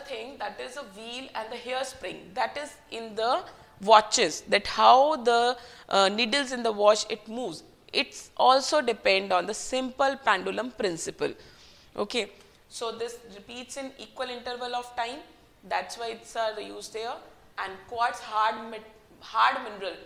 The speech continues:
that consists of silica. This is used because regular oscillation of tiny quartz crystal, these are used for measuring the time accurately. And quartz clock and quartz watches,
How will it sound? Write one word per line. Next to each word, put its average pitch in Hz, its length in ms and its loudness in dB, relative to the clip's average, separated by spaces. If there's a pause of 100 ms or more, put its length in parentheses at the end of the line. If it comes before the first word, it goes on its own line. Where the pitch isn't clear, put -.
(320)
that - 200 -8
consists 240 420 -10
of 240 100 -6
silica. 202 520 -8 (540)
This 220 280 -6
is 240 200 -10
used 240 400 -12
because 202 340 -6
regular 233 340 -6 (180)
oscillation 226 480 -10
of 240 200 -12
tiny 220 400 -12
quartz 214 320 -6
crystal, 170 540 -10 (340)
these 220 160 -12
are 220 80 -6 (120)
used 247 160 -14
for 240 140 -10
measuring 190 460 -14
the 202 100 -4 (120)
time 190 280 -4 (240)
accurately. 160 680 -4 (600)
And 185 160 -2 (100)
quartz 220 280 0
clock 262 340 -6
and 269 200 -10
quartz 233 340 -2 (100)
watches, 202 580 -6